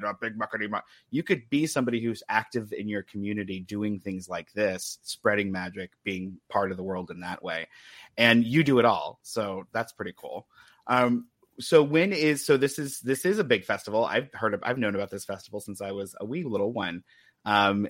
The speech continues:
and it's a big deal. And I've seen pictures of, of, of this event for, like I said, since I was a kid. So what, what is it like to walk in and be part of,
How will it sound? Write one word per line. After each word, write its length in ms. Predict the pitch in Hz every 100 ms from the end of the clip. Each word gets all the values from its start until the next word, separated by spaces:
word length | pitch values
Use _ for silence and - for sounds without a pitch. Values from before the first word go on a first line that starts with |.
| 104
and 160 | 110
it's 160 | 120 -
a 60 |
big 360 | 131 127 120 117
deal. 440 | 123 185 123 92
And 140 | 82 107
I've 200 | 107 107
seen 200 | 131 120
pictures 460 | 151 156 131 113
of, 380 | 104 101 101 95 - -
of, 260 | 104 98 92 _ -
of 180 | 104 101
this 180 | 107 120
event 320 | 98 98 92
for, 500 | - 98 98 95 95 _
like 120 | 92 -
I 40 |
said, 120 | 107
since 160 | 92 92
I 40 |
was 160 | 95 92
a 40 |
kid. 300 | - 160 101 - - - -
So 180 | - 139
what, 520 | 120 127 147 175 202
what 180 | 147 170
is 140 | 196
it 80 | 190
like 220 | 139 135
to 100 | -
walk 320 | 117 113 123 120
in 140 | 113
and 120 | 110
be 120 | 107
part 340 | 101 - 107 107
of, 460 | 98 101 95 92